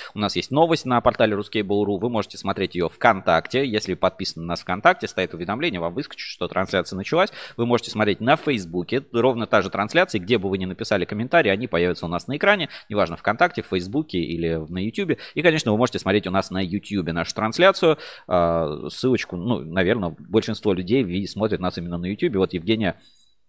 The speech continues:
Сатова подключается, рада видеть нас. А, ну, вот, Женя, поскольку эфир такой вот, знаешь, не сбалансированный, то есть, и вот как бы я не,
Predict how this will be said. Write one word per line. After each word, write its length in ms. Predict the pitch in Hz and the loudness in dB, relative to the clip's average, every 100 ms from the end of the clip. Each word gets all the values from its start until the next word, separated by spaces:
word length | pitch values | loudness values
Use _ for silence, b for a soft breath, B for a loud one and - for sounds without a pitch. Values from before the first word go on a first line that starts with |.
| _ - | _ -10
Сатова 300 | - 104 92 | 2 2 2
подключается, 540 | 80 76 85 123 - 82 | -4 -4 2 2 2 4
рада 360 | 101 98 90 - | 4 4 2 0
видеть 420 | 87 82 85 - b b - | -4 -4 -6 -8 b b -4
нас. 260 | 78 - B B B B | -4 -4 B B B B
А, 640 | - 92 95 95 95 92 - - - | 2 6 8 8 8 4 0 -10 -14
ну, 160 | 123 156 - | -6 -6 -6
вот, 320 | 110 98 - _ | -2 -2 -2 _
Женя, 320 | 110 127 110 | -2 0 2
поскольку 420 | 98 120 160 135 131 | 2 2 2 2 2
эфир 220 | 156 127 | 4 4
такой 280 | 110 127 101 | 4 6 6
вот, 160 | 87 - | 4 0
знаешь, 300 | 98 131 110 | 2 2 2
не 140 | 117 | 0
сбалансированный, 840 | 120 110 123 127 - 269 208 110 87 | 2 4 4 2 0 2 4 2 0
то 80 | 98 | -2
есть, 180 | - | -4
и 120 | 95 90 | -8 -2
вот 200 | 101 - | -2 2
как 180 | 107 | 2
бы 80 | 95 | 2
я 120 | 107 | 0
не, 120 | 107 | -2